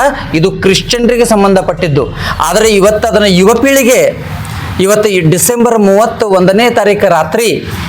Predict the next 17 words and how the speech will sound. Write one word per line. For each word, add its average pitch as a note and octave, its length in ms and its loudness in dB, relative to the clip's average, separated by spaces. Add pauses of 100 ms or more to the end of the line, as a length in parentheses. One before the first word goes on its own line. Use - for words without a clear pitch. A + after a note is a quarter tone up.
ಈ F#3 80 2
ಬೇರೆ F#3 320 2
ಬೇರೆ A3 240 2
ಕಡೆಯಿಂದ G#3+ 320 2
ಓದ್ಲಿಕ್ಕೆ G3+ 680 2
ಪಿ F3+ 200 2
ಜಿಗಳಲ್ಲಿ G#3 440 4
ಇರ್ತಕ್ಕಂಥವ್ರು, F#3 680 0
ಹಾಸ್ಟೆಲ್ಗಳಲ್ಲಿ G#3 680 2
ಇರ್ತಕ್ಕಂಥವ್ರು, F3+ 800 0 (340)
ಕೆಲವೊಂದು A3+ 640 0 (320)
ಭಾಳ B3+ 560 2
ಓದಿ A#3 440 2
ಇರ್ತಕ್ಕಂಥ G3+ 680 0 (520)
ಈ G#3+ 280 0
ಜನಗಳು G#3 480 2
ಇವತ್ತು A#3 720 2